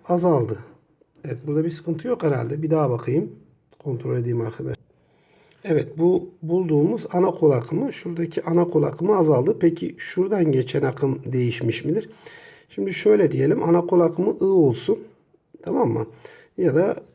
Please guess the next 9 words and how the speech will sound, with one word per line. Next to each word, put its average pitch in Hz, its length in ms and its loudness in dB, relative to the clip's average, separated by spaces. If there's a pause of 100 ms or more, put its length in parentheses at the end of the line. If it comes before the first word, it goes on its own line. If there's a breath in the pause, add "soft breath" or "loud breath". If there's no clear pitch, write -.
(360)
E 190 240 0
I - 20 -4
olsun. 165 520 2
Şuradan 175 380 2
geçen 180 340 2
I - 140 -2
üstü 190 400 2
olsun 120 320 -2
mesela. 151 460 -2